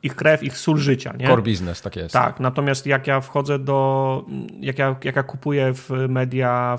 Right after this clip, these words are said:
Speaker 1: w Saturnów już nie ma, ale R T V czy coś, to zamawiam na stronie i odbieram i oni mają w dniu premiery, super.
Speaker 2: Mają, mają, oczywiście, jasne.
Speaker 1: Ale nie, ale nie przypominam sobie, żebym wszedł do Empiku, do R T V albo coś na przestrzeni ostatnich kil-, kilku lat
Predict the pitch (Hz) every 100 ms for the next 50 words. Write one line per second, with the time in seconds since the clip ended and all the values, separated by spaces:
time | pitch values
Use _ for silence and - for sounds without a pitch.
0 | - - - - - 131 131 131 - 123
1 | 120 117 113 117 127 131 127 - 127 127
2 | 127 120 131 156 - 135 135 143 131 131
3 | - 147 156 156 - 147 135 160 143 165
4 | 226 - 147 240 392 392 403 440 381 165
5 | 147 135 131 135 123 123 127 302 190 117
6 | 120 127 107 185 302 - 110 135 156 165
7 | 170 - - _ - 147 151 143 - 180
8 | 170 143 165 165 143 139 131 151 147 139
9 | 143 131 147 139 143 139 139 139 131 135
10 | 147 156 147 139 131 156 143 - - 156
11 | 143 131 151 147 135 - 143 131 160 139
12 | 135 135 196